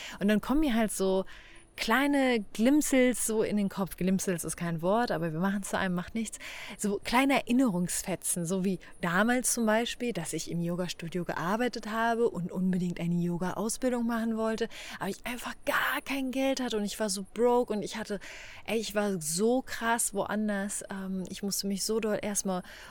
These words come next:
um mich kümmern, um meine Existenz, um, boah, um meine mentale Gesundheit. Ich war ganz weit entfernt davon, eine Yoga-Ausbildung zu machen. Und jetzt sitze ich dann so da und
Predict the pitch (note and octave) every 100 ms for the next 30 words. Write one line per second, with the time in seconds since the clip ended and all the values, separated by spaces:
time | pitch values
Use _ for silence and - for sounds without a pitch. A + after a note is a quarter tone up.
0 | - G3+ F#3+ G3+ A3 - - G3+ F#3+ F3
1 | F3 F3+ F3+ C3+ - G3 - G#3+ G#3+ G#3
2 | F#3+ D3+ F3+ F3 - - - - - -
3 | - - - - A3+ F#3 F#3+ - G3+ G3+
4 | G3 F#3+ F#3 - G3+ A3 G#3 F3 F#3 A3+
5 | A3 G3+ G3 F3+ - F#3 E3 G#3 G3+ F#3+
6 | F#3+ E3+ - F#3+ F#3 F3 F3 E3+ G3 B3
7 | F#3 B2+ - D3+ D3+ F3 - E3 E3+ F#3+
8 | F3+ G#3 - - - - - - C#4 -
9 | E4 - F#4 E4 D4 B3 B3 B3 D#4 C#4+
10 | A#3+ G#3